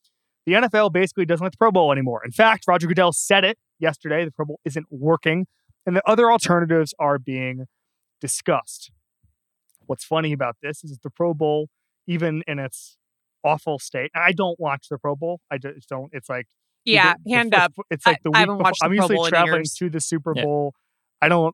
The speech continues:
Speaker 3: This
Speaker 1: don't have
Speaker 3: idea
Speaker 1: any
Speaker 3: of, of
Speaker 1: memories
Speaker 3: Goodell,
Speaker 1: of
Speaker 3: like, the
Speaker 1: it.
Speaker 3: Pro Bowl isn't working. What's the Pro Bowl supposed to do? I didn't even know it had a job. I didn't even know there was a goal there. I thought it was just
Speaker 1: Well, I
Speaker 3: happening.
Speaker 1: just, it's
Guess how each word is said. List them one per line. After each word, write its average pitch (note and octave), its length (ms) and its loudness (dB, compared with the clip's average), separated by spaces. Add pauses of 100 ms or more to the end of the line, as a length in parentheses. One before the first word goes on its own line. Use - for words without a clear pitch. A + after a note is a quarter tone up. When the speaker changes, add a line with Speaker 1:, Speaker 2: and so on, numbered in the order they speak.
(160)
Speaker 3:
This E3 140 4
Speaker 1:
don't F3 60 4
have G3+ 160 6
Speaker 3:
idea G3+ 140 6
Speaker 1:
any B3+ 80 6
Speaker 3:
of, A#3+ 60 2
of C#3+ 80 -4
Speaker 1:
memories D#3+ 320 4
Speaker 3:
Goodell, D#3+ 140 6
Speaker 1:
of D3+ 40 6
Speaker 3:
like, D3+ 160 4
the D3+ 60 0
Speaker 1:
it. B2+ 60 -10
Speaker 3:
Pro E3+ 200 4
Bowl E3 120 4
isn't C#3+ 220 2
working. G#2+ 380 -2
What's C#3 160 -2
the C4+ 80 -2
Pro - 180 2
Bowl D4+ 100 2
supposed F#3+ 500 0
to A#2 80 -4
do? C#2+ 180 -4 (180)
I G3+ 60 4
didn't B3 100 4
even G#3 140 4
know G3 100 6
it F#3+ 60 4
had G3+ 160 6
a G3 60 4
job. E3+ 400 2 (280)
I G#3+ 60 4
didn't A3+ 140 4
even F#3 100 4
know F#3 80 4
there F#3+ 80 4
was F#3+ 120 2
a F#3+ 60 4
goal G#3 320 4
there. A2 200 0
I C#3 100 4
thought G3 140 4
it - 20 4
was F3+ 100 0
just F3 160 -4
Speaker 1:
Well, A3 180 6
I G#3 80 6
Speaker 3:
happening. B3+ 140 2
Speaker 1:
just, A#3 160 -8
it's - 120 -4